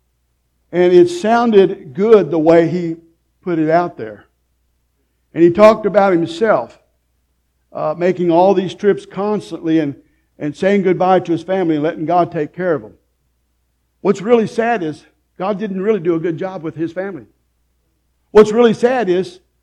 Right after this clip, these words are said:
the only child that he had turned out not to be, uh, such a good child. I knew of another preacher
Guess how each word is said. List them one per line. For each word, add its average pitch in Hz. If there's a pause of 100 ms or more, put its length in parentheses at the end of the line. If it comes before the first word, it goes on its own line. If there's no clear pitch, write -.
(200)
the 190
only 233
child 233
that 190
he 185
had 202
turned 202
out 220
not 214
to 185
be, 185
uh, -
such 202
a 170
good 180
child. 214 (1080)
I 190
knew 214
of 208
another 226
preacher 170